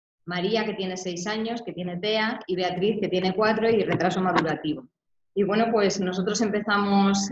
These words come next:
eh, a recibir terapia con Grupo Amas cuando María tenía dos años y medio y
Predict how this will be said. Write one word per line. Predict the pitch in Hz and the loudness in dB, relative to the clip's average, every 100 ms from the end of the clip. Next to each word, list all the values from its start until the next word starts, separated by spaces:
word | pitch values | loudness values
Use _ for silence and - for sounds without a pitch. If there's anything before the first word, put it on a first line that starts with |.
| - | 0
eh, | 196 190 190 | 2 4 4
a | 185 | 4
recibir | 190 185 196 190 | 4 2 2 2
terapia | 185 196 208 196 | 2 2 2 2
con | 185 190 | 2 2
Grupo | 196 202 | 2 4
Amas | 208 233 269 269 - - _ _ - | 4 6 4 2 -2 -14 _ _ -4
cuando | 170 165 | 0 2
María | 165 170 180 | 4 4 4
tenía | 190 190 190 | 4 4 4
dos | 190 190 | 4 4
años | 190 190 196 | 2 2 4
y | 208 | 4
medio | 247 247 254 269 269 | 6 4 4 2 0
y | 302 254 269 262 | -2 -2 -2 -4